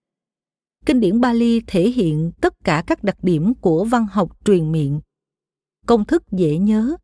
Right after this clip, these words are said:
những danh sách trùng khớp, sự lặp lại, những cách diễn đạt khuôn mẫu, đôi khi được dùng sai chỗ. Có thể vì một số lý do nào đó mà trong các văn bản xuất hiện những khác biệt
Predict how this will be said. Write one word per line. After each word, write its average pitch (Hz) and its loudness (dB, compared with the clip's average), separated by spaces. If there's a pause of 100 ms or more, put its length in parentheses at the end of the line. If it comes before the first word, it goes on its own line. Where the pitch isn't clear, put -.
(360)
những 208 2
danh 233 2
sách - -4 (160)
trùng 170 0
khớp, 302 -2 (500)
sự - 0
lặp 202 2
lại, 165 0 (400)
những 202 2
cách - -2
diễn 196 2
đạt 190 0 (140)
khuôn 220 2
mẫu, 185 0 (480)
đôi 220 4
khi 214 0
được 180 -2
dùng 175 0
sai 202 -4
chỗ. 160 -2 (1200)
Có 370 0
thể 214 2
vì 214 2
một 180 0
số 247 0
lý 320 4
do 233 2
nào 180 -2
đó 196 -2 (320)
mà 190 2
trong 247 2
các 349 -2
văn 226 0
bản 185 0
xuất - 0
hiện 165 0
những 170 0
khác - -4
biệt 202 2